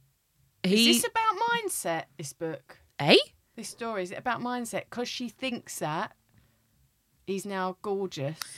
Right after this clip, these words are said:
Speaker 1: Well, funnily enough, so the thought here is that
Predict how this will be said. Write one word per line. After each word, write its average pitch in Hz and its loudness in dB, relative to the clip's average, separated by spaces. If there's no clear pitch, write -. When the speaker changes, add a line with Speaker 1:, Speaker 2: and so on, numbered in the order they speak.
Speaker 1:
Well, 196 12
funnily 185 4
enough, 175 2
so 175 8
the 190 -4
thought 247 6
here 202 8
is 156 4
that 156 6